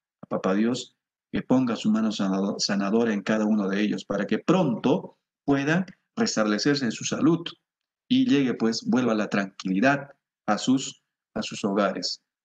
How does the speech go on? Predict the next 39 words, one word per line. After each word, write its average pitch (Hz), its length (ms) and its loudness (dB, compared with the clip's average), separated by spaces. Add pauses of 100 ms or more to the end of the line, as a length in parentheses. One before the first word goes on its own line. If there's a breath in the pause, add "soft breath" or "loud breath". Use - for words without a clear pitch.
(200)
Porque 107 240 -2
sabemos, 113 380 0
chicos, 117 320 0
que 98 160 -2
cuando 95 300 0
una, 127 480 2
un 123 120 2
integrante 117 460 0
de 107 60 2
la 104 60 0
familia 135 540 2 (1200)
está 120 200 0
mal 123 140 4
en 113 100 2
la 101 100 0
casa, 131 460 0 (360)
pues, - 380 -4 (300)
cambia 104 340 -2
todo 95 320 -4 (180)
en 98 140 -2
esa 101 160 -4
casa, - 260 -4
¿verdad? 87 420 0 (680)
Porque - 240 -6
todos 120 400 0
tenemos 107 320 -2
que 101 80 -4
estar 101 200 -2
pendiente, 117 960 0 (560)
cambia, 113 580 0
pues, 107 200 -2
toda, 104 400 0
toda 127 320 0
la 95 120 0
dinámica 107 480 0
interna 110 580 0
de 92 80 -2
la 92 120 -4
familia, 95 440 -4